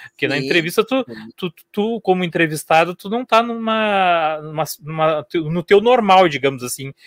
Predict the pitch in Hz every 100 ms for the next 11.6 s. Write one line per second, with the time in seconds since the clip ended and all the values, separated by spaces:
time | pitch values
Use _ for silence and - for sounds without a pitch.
0 | _ 123 120 135 156 170 190 - 190 202
1 | 165 175 196 180 196 220 - 180 175 135
2 | 110 113 147 _ _ _ 131 190 220 208
3 | 190 151 151 143 139 143 151 143 139 131
4 | 131 131 123 117 117 139 131 - 151 139
5 | 127 123 117 113 120 - - - 131 190
6 | 202 185 - 247 - 240 - 196 185 151
7 | 139 - 156 185 165 139 147 233 262 _
8 | _ _ 139 147 139 147 151 160 165 196
9 | 196 156 165 202 202 196 233 226 226 196
10 | 226 240 220 - 165 - - 202 208 196
11 | 165 165 147 175 156